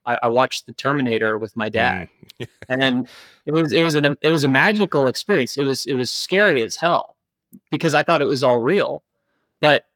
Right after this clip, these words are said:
Speaker 1: you know, that, that stuck with me, and it was such a visceral, e-, exciting feeling that, uh, you know, it, it really inspired me to kinda go down this journey. And, you know, today, uh, it, it's kinda funny that, you know, I'm in the space of, of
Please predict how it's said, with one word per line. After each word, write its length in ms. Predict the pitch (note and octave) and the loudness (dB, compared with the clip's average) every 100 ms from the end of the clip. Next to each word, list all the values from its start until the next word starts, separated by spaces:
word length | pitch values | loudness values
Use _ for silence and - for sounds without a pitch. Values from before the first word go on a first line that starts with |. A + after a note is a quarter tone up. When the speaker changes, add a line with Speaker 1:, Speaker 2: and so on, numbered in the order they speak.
| - | -2
Speaker 1:
you 100 | C#3 | 2
know, 160 | C3 | 2
that, 320 | B2 C#3+ B2+ C#3+ | 2 0 0 0
that 200 | C#3+ - | 0 0
stuck 320 | - F3 - | -2 -2 -2
with 140 | B2+ | -4
me, 100 | B2 | -2
and 60 | B2 | 0
it 60 | B2 | 0
was 300 | C3+ - - | -2 -4 -8
such 240 | - E3+ | -2 0
a 60 | D#3 | 0
visceral, 880 | A#2 D#3 - D#3+ C#3 B2+ B2 A#2+ - _ | 0 -2 0 0 2 2 2 -2 -4 _
e-, 120 | - - | -20 -14
exciting 640 | A#2+ - - C#3+ D#3 C3+ | -10 -6 -2 0 2 -2
feeling 600 | - C3+ F3 C#3+ G2 G2+ - _ _ | -2 -2 -2 -2 -8 -14 -20 _ _
that, 420 | B2 C#3 C#3 C3 - _ _ _ - | 0 2 2 0 -4 _ _ _ -18
uh, 60 | - | -8
you 100 | C3 | -2
know, 160 | C3 | 0
it, 140 | G2+ A2+ | 0 0
it 80 | A#2+ | 2
really 260 | D3+ D3+ | 2 2
inspired 420 | B2+ - B2+ B2+ | 0 0 2 2
me 120 | A#2+ A2+ | 0 -2
to 80 | |
kinda 180 | A2 A#2 | -2 -4
go 160 | A2+ A#2 | 0 0
down 220 | A2 G#2 | 0 -2
this 140 | G#2 | -8
journey. 460 | - C3+ D3 G#2+ G#2+ | -4 0 0 -2 -6
And, 400 | G#2+ A2 A2 G#2+ - | -8 -6 -6 -10 -20
you 120 | - A#2 | -14 -6
know, 200 | A#2 A#2 | -4 -4
today, 640 | D3 C#3+ D3+ C#3 C3 - - - | -2 0 2 2 0 -4 -12 -16
uh, 120 | C3 | -10
it, 160 | - B2 | -6 -4
it's 140 | B2 - | -6 -4
kinda 220 | C#3 A#2 | -2 0
funny 280 | C#3 B2+ A2+ | -2 -2 -2
that, 180 | A2+ B2+ | -4 -2
you 60 | |
know, 80 | A#2+ | -4
I'm 100 | B2 | -2
in 60 | A#2+ | -2
the 80 | |
space 400 | - - A#2+ - | -4 -2 -2 -2
of, 160 | A#2+ A2 _ | -4 -4 _
of 220 | B2+ A2+ | -8 -8